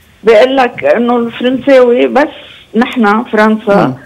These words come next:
Speaker 1: باقيين مهتمين وبدنا نجي وبدنا نروح.
Speaker 2: نعم.
Speaker 1: وإجا الرئيس هولاند، وبدي أقول لك دولي، الرئيس هولاند متابع، آه،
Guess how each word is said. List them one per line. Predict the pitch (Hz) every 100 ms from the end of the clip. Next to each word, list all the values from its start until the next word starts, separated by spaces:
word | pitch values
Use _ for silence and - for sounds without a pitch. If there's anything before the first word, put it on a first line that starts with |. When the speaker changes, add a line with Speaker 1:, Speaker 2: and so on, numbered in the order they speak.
| - - _
Speaker 1:
باقيين | 214 233 202 233 262 240
مهتمين | 247 - 220 214 226 247 247 233
وبدنا | 208 190 180 208 214
نجي | 220 220 208 233
وبدنا | 233 202 190 202
نروح. | 202 196 233 208
Speaker 2:
نعم. | 196
Speaker 1:
وإجا | 220 214
الرئيس | 202 202 415 190
هولاند، | 196 202 233 262 - - - - -
وبدي | 226 269 226
أقول | 285 302
لك | 262
دولي، | 208 247 240 214 226 _ -
الرئيس | 190 240 262 311 247
هولاند | 233 233 247 262 240
متابع، | - 202 220 247 240 208 202 202 - -
آه، | 175 175 175